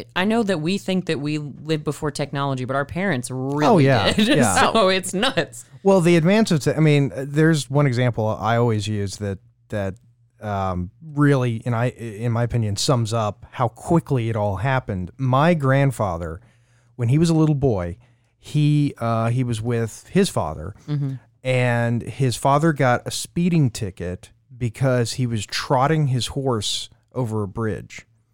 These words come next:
Speaker 1: <laughs>
Speaker 2: And, and
Speaker 1: Which you're not supposed
Speaker 2: you
Speaker 1: to
Speaker 2: weren't
Speaker 1: do.
Speaker 2: supposed to. You're supposed
Speaker 1: Mm.
Speaker 2: to walk the horse over the bridge, and he was
Speaker 1: Yep.
Speaker 2: trotting it, and he got a speeding ticket. The day he died,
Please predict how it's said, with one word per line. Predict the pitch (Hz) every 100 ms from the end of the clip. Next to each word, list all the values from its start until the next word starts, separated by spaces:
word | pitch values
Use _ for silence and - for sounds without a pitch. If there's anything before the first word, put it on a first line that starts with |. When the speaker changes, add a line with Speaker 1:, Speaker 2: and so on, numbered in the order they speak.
| -
Speaker 1:
<laughs> | 349 381 359 330 -
Speaker 2:
And, | 143 131 127 127
and | 131 131
Speaker 1:
Which | 165 175
you're | 143
not | 127 131
supposed | 151 151
Speaker 2:
you | 135
Speaker 1:
to | 135
Speaker 2:
weren't | -
Speaker 1:
do. |
Speaker 2:
supposed | - 214 -
to. | 131
You're |
supposed | 139 135
Speaker 1:
Mm. | 135
Speaker 2:
to |
walk | 117 123 -
the |
horse | 110 113 113
over | 107
the | 113
bridge, | 175 139
and | 123
he |
was | 123
Speaker 1:
Yep. | 131
Speaker 2:
trotting | - 180 190 151
it, | 117
and | 127
he |
got | 120 107
a |
speeding | - - 175 143
ticket. | - 92 - - _ _ - 123
The | 127 120
day | 156 190
he | - 151
died, | 123 151 208 135 - 58 95